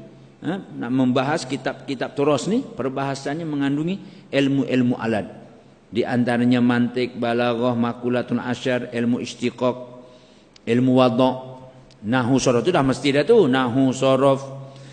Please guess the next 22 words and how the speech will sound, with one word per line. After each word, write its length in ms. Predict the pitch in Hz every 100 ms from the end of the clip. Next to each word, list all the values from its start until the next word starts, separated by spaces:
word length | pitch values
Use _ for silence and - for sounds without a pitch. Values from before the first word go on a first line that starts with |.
| - - - 69
Ha, 480 | 95 101 101 98 90 87 95 - - _ -
balaghahnya 800 | 90 113 135 143 135 139 131 135
lagi. 320 | 135 131 135 143 - - - - - - - _ _ _ _ _ _ _ _ _ -
Lepas 100 | 113
tu 80 | 131
tak 160 | 131
habis, 240 | 147 156 - - -
ilmu 280 | - 135 147
ni 40 | 135
tak 160 | 131 123
habis. 240 | 117 - - - _ -
Itu 200 | 127 190
kalau, 320 | 175 170 160 - - - - _ _ _ _ _ _ _ _ _ _ -
sehingga 400 | 135 147 185 170
guru 440 | 156 170 208 214
dia, 200 | 143 196
guru 920 | 131 135 175 220 262 208 160 - - - - - _ _ -
kepada 360 | 131 147 143 147 -
tuan 280 | 160 160 151
guru 200 | 160 160
saya 320 | 160 170 139
tu, 160 | -